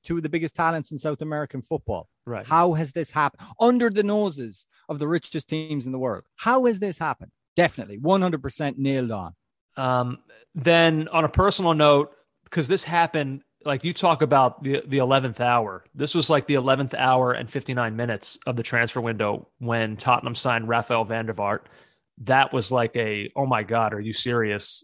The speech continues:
Speaker 2: Uh, I just remember that as a fan being just, like, blown
Speaker 1: Okay.
Speaker 2: away that that happened.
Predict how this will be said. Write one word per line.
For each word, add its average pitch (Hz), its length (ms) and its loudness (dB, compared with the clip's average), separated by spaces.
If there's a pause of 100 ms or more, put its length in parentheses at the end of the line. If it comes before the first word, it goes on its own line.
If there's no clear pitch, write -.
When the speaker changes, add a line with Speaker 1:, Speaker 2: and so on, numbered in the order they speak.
Speaker 2:
Uh, 107 220 -6
I 123 80 2
just 120 200 -2
remember 120 240 0
that 113 180 4
as 107 80 -6
a 107 40 -8
fan 107 420 -4
being 101 280 -8
just, - 300 -8
like, 101 180 -8
blown 113 280 2
Speaker 1:
Okay. 101 100 -2
Speaker 2:
away 110 140 4
that 104 180 -8
that 101 200 -4
happened. 110 440 -2